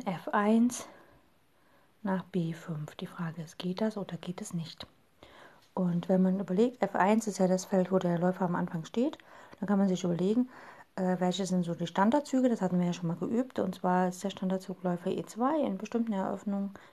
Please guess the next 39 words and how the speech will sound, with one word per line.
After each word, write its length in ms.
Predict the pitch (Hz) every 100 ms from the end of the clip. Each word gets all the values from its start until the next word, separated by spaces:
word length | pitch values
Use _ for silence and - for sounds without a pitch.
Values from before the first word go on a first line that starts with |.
| _
in 80 | 196
anderen 320 | 196 185 185
Eröffnungen, 400 | 185 196 196 190
vor 120 | 185
allem 180 | 180 175
Damengambit 640 | 180 180 190 185 175 175 -
Läufer 240 | 165 175
D 220 | - 247
drei, 400 | 277 233 220 220 220 - - - -
im 180 | 202 196
italienischen, 800 | 185 175 165 190 214 220 - 185
also 200 | 175 170
eine 180 | 170
offene 260 | - - 208
Eröffnung, 520 | 190 - 185 190 185 180
Läufer 320 | 165 170 185
C 240 | - 269
vier 320 | 302 240 233 233 - - -
und 180 | 220 208
im 100 | 185
spanischen 580 | - 175 170 175 185 185
Läufer 340 | 156 143 180 185
B 180 | 180 170
fünf. 300 | - 160 -
Ein 60 |
ganz 240 | 160 175 165
klassischer 480 | - 170 170 - 175
Zug, 240 | 233 240
das 220 | 190 -
heißt 180 | 170 175
also 220 | 185 175
Läufer 280 | 165 170 -
F 140 | 180 -
eins 280 | 175 175 180
nach 100 | 175
B 160 | - 156
fünf 320 | - 165 175 -
geht. 320 | 170 147 131 - _ _ - _ - _
Nächste, 380 | - 175 - 285